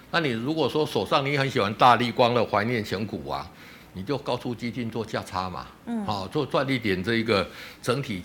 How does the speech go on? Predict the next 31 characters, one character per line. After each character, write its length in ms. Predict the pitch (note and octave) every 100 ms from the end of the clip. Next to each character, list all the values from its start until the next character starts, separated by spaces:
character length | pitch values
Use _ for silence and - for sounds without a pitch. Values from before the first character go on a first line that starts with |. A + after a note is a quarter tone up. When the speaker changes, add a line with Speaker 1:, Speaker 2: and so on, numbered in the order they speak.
| - -
Speaker 1:
赚 200 | E3 C#3
一 80 | C#3+
点 360 | C#3 F#2+ E2+ F2+
这 160 | B2
一 60 | A#2+
个 140 | A2
我 160 | E2+ E2+
们 120 | F#2
讲 120 | F2 D#2+
的 80 |
价 220 | E2+ C#3+ A2
差， 260 | - A#2
然 140 | G#2+ G2
后 180 | A2+ G2+ - - -
累 120 | F2
积 140 | -
我 120 | A#2+ E2
们 200 | E2+ F#2+
一 40 |
下 300 | F#2 A2+ G2 - -
哦， 180 | - D2 - - C3
让 160 | C3+
我 80 | G#2+
们 80 | G2
操 180 | B2+ B2
作 180 | C3 F#2+
的 100 | F#2+
成 200 | G2+ A2
本 180 | F2
可 160 | E2+
以， 80 | A2